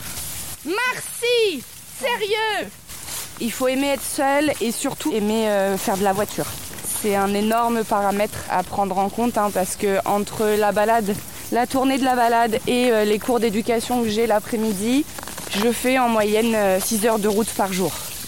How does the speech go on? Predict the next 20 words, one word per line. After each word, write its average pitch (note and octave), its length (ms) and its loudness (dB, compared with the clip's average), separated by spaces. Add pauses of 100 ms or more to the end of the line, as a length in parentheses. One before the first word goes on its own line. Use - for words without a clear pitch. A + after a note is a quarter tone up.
(360)
Il B3+ 60 -2
y B3 40 2
a A#3 40 2
des A3+ 200 0
études C4 240 -2
qui D4 160 -2
prouvent E4 340 -4
que A#3 120 0
marcher, C4+ 580 -2
euh, A3 320 2
vingt A#3+ 160 0
minutes C#4+ 340 0
dans A#3 140 0
la A3+ 140 0
forêt, C4 480 -2
euh, G3+ 280 2
trois C#4 220 -2
fois C#4 220 -4
par B3 180 -4
semaine, A#3+ 480 -2